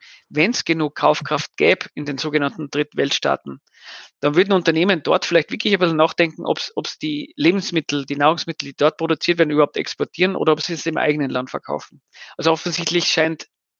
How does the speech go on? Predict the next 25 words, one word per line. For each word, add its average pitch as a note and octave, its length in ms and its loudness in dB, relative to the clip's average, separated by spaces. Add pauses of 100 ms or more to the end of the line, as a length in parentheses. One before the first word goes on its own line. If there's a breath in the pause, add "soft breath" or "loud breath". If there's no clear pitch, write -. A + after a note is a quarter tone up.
(600)
Kaufkraft, - 880 0 (840 soft breath)
ähm, C#3+ 220 -4
vorhandenes D3 520 -2
Geld E3+ 480 2 (460)
eher E3+ 280 6
eine D3+ 100 2
Rolle D#3+ 220 4
zum - 180 -6
Spielen D#3+ 520 -2 (340 loud breath)
in D3+ 220 0
der, D3 180 2
in D#3 100 -2
der D3+ 100 4
Frage, C#3+ 480 2
hungert E3+ 360 0
man D3 180 4
oder C#3 200 0
nicht, D3 280 -10 (320 loud breath)
als C#3 360 0 (140)
gibt's - 340 -6 (160)
Nahrungsmittel C3+ 680 -2
oder C3 140 -4
nicht, C3 180 -4
weil C3+ 100 0
Nahrungsmittel C3+ 580 -4